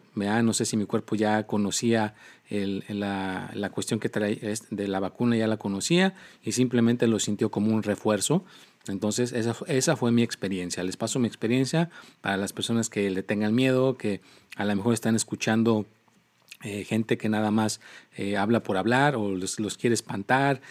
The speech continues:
o hay gente que de plano lo hacen para generar, este, audiencia, para generar cierta controversia, ¿no? Entonces hay que tener los hechos como son, ¿verdad? Entonces, pues cuídense, ¿verdad? Que es importante tener bien nuestra salud,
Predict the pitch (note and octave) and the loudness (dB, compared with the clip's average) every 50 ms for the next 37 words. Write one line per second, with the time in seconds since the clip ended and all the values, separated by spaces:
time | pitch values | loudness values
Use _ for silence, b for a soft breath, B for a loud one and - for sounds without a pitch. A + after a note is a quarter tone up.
0 | B B B G2+ G#2 A2 G#2+ G#2+ G#2+ B2+ C3+ C3+ C3 - C3 C3 C#3 - - D#3 | B B B 0 0 2 2 2 2 0 0 0 0 2 2 2 2 2 -2 -8
1 | C3+ A2 A2 A2 - - C3 B2+ C3 C#3+ D3 D#3 F3+ A#3 A#3+ - - A#2+ A2+ A2 | -6 -2 -2 -2 0 2 2 4 6 6 6 6 6 4 4 0 -2 0 2 2
2 | B2 A#2 A#2 A#2 B2 B2 - D#3+ E3 E3 D#3+ B B B B B B _ - G#2+ | 4 4 4 4 2 2 4 4 4 2 0 B B B B B B _ 2 2
3 | G#2+ G#2+ G2 - A2 G#2 G#2+ G#2+ G#2+ A2+ A2+ B2 B2+ - - A2+ G#2+ G2+ - - | 4 4 2 2 0 0 2 2 2 2 2 2 0 0 0 0 0 0 0 -4
4 | - - - G#2+ G#2+ G#2+ G#2 G2+ G#2 - - G#2 G2+ G2+ A2 B2+ C3+ C3+ C3+ - | -6 -4 0 2 2 2 2 0 0 0 -2 -2 0 2 4 4 4 4 4 2
5 | - D3 D#3 F#3+ G3+ B B B B B - _ G#2 G#2 G2+ G2+ A2 G#2 G#2 G#2+ | 2 2 2 2 0 B B B B B -4 _ -2 0 0 -2 -2 0 0 0
6 | G#2+ A2 A#2 A#2+ A#2 - A#2+ A2 - - A2+ - - G#2 G2+ - G2+ F#2 F#2+ F#2 | 2 2 2 0 0 0 -2 -2 0 -2 -2 -2 -2 -4 -2 -2 0 0 0 0
7 | F2+ - - G2 G2+ G#2 A2 - B2+ A#2+ C3+ C3 C3 A#2+ - C3 - A#2 A2+ A2+ | 0 -2 -2 -2 -2 -2 -2 -2 -2 -4 -2 -4 -4 -2 -2 -2 0 0 2 2
8 | A#2+ B2 B2 B2 A#2+ G#2+ - - - - - - A#2+ - - - D#3+ D#3+ - - | 4 4 4 4 4 2 0 -2 -4 -6 -4 -6 -4 -4 0 0 0 0 -2 -2
9 | - A2 G2+ F#2+ - - E3+ G3+ A3 B B B B B B B _ - G#2 A2+ | -2 -2 0 0 2 4 4 4 4 B B B B B B B _ -2 0 2
10 | B2 C#3 C3+ A#2 - G#2+ G#2 - A2+ A#2 A#2+ - B B B B B B - A2+ | 2 2 0 0 -2 -4 -2 0 0 0 0 -2 B B B B B B -6 -6
11 | - - - D3+ D3+ D#3 E3 D#3+ - E3 F#3 G#3 - _ _ - G#2 G#2 A2 A2+ | -6 0 2 4 6 6 6 4 4 2 2 0 -2 _ _ -2 0 0 0 0
12 | - - A2+ - A#2+ A2 - G#2 - - A2 G#2+ A2+ G#2 - G#2+ G#2 G#2+ G#2+ G#2 | 0 -2 0 0 0 -2 -2 -4 -2 -2 0 0 -2 -2 -2 -2 0 0 2 2
13 | A2 A2+ A2+ A2 - - G#2+ F#2+ - - G#2 A2+ C3+ E3 F#3 | 2 2 2 2 0 -2 -4 -4 -2 0 2 4 4 4 2